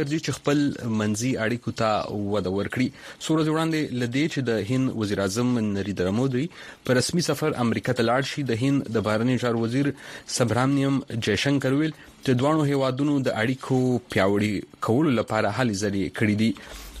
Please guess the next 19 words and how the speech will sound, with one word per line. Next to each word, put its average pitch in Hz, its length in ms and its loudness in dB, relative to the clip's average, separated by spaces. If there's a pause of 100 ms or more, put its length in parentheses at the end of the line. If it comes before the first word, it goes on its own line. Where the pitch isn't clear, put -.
(220)
تمه 180 180 2
کېږي 180 300 -2
چې - 60 -6
د 131 320 2
مودي 127 340 0
د 131 80 2
سفر 123 320 0
په 117 120 -2
دوران 117 400 2
کې 123 300 0
هند 143 220 2
ته 117 120 2
پرمختللې 113 680 0 (100)
دفاعي 98 260 0
ټیکنالوژي، 98 600 0 (480)
وسلو 143 360 2
ته 139 140 -2
لاسرسی 107 560 0
ورکول 117 580 0